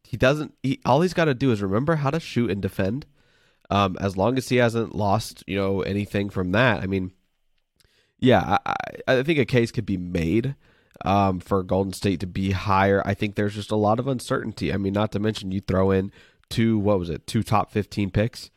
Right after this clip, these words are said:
from the draft this year. I mean, they're, and those guys are expected probably to get some minutes. I mean, they're gonna get some valuable minutes.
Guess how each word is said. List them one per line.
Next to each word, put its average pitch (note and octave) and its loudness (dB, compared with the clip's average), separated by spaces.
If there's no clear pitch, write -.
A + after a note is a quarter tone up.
from G#2 -2
the G2 0
draft G2 2
this G#2+ -2
year. G#2 4
I G2 4
mean, F#2+ 0
they're, F#2+ 2
and F#2 0
those G#2+ 2
guys A#2+ 2
are B2+ -2
expected B2 -4
probably A#2 0
to C3+ -4
get B2+ -4
some B2 -4
minutes. C3 -2
I G2+ 0
mean, F#2+ -2
they're F#2+ 0
gonna A2 0
get G#2 -2
some G2+ -4
valuable G#2 0
minutes. G2+ -4